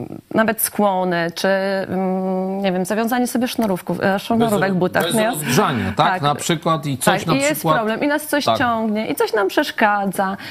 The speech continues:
Speaker 1: e, czy nawet gdzieś tam sięgnąć wysoko po jakąś szklankę i, o, co nas wyciąga, więc, e, generalnie, e, nie chcemy iść na taniec, chcemy iść na pole sport, idziemy na pole sport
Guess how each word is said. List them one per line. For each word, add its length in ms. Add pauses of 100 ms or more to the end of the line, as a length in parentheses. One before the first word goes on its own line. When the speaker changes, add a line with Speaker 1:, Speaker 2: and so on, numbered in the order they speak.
(160)
Speaker 1:
e, 500
czy 100
nawet 220
gdzieś 160
tam 180
sięgnąć 600
wysoko 680
po 40
jakąś 220
szklankę 580
i, 100
o, 60 (300)
co 140
nas 180
wyciąga, 380
więc, 200 (300)
e, 340
generalnie, 680 (520)
e, 380
nie 180
chcemy 360
iść 180
na 140
taniec, 380
chcemy 260
iść 160
na 80
pole 240
sport, 580
idziemy 340
na 120
pole 280
sport 520